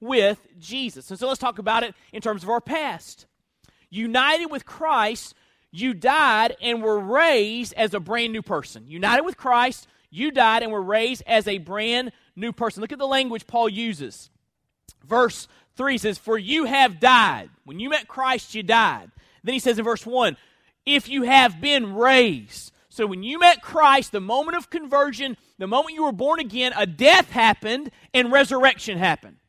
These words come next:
because you're united with Christ. Or let me say it like this. Just like Jesus died and was buried,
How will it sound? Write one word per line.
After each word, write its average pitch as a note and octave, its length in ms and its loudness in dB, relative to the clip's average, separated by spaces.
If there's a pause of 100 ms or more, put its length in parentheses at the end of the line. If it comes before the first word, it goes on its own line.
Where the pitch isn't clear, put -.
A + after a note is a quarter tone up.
(500)
because B3 400 -2
you're C4+ 100 -6
united B3 640 -2 (220)
with A#3+ 420 0 (200)
Christ. A3 520 -2
Or C4+ 180 2
let C4+ 60 0
me C4+ 60 -6
say B3+ 120 -2
it A#3 40 -2
like A#3 200 -2
this. F#3+ 360 -8 (500)
Just C4 360 -6
like C#4 320 2
Jesus C#4 580 -8
died G#3+ 360 2
and G3+ 100 -6
was F#3 160 -8
buried, F#3 600 -4